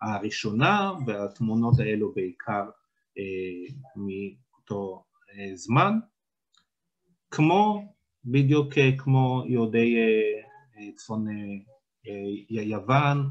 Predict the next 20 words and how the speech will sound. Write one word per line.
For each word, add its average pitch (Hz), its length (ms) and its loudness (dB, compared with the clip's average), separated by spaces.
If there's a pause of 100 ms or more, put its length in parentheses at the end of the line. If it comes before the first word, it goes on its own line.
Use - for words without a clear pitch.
(160)
גם 113 220 -2
מיהודי 107 400 0
מ-, 107 320 -4
מקדוניה, 127 840 0 (180)
מגיעים 113 300 -6
לטרבלינקה, 120 880 -2 (220)
נשלחים 113 680 -4 (460)
כולם 113 640 0
ישירות 104 580 -6
למצרפות, 98 840 -4 (720)
ו-, 104 280 -2 (540)
אה, 104 260 -2 (100)
אין 110 220 -2
לנו 101 320 -6
ניצולים, 107 760 -4 (440)
אה, 101 300 0 (160)
מאלה 113 500 -2
שעלו, 101 680 -4 (440)
בעצם 101 320 -12
שנשלחו. 107 840 -4